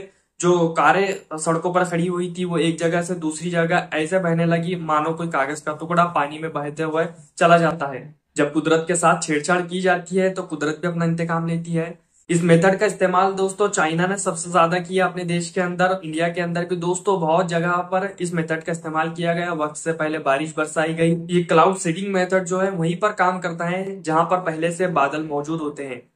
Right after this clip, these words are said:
लेकिन वैज्ञानिक अब तक के बादल बनाने में पूरी तरीके से विफल हुए हैं, नाकाम हुए हैं। बादल सिर्फ अल्लाह ताला ही बनाते हैं, जहां पर बादल होंगे वहीं पर बारिश होगी।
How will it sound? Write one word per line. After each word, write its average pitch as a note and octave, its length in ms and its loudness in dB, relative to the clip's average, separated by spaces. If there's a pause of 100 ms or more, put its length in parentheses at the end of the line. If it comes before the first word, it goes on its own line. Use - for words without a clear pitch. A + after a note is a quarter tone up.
(240)
लेकिन D#3+ 300 2
वैज्ञानिक E3 680 2
अब E3 220 -2
तक G3 140 0
के G3+ 180 0
बादल D3 280 4
बनाने D3 380 0
में E3 180 -4
पूरी E3 160 -6
तरीके E3 340 0
से F3+ 140 -2
विफल E3 360 0
हुए F3 200 0
हैं, F#3 120 0
नाकाम D#3 420 0
हुए E3 240 0
हैं। F3+ 300 -2 (280)
बादल D#3 340 4
सिर्फ F#3 340 -4
अल्लाह D3+ 200 2
ताला E3 240 2
ही F3+ 140 0
बनाते E3+ 380 -2
हैं, F3+ 240 -4
जहां D3+ 220 -2
पर E3 180 -2
बादल C#3+ 360 2
होंगे E3 260 -2
वहीं D#3 280 -8
पर D3+ 180 -2
बारिश C#3+ 380 0
होगी। F3+ 360 -4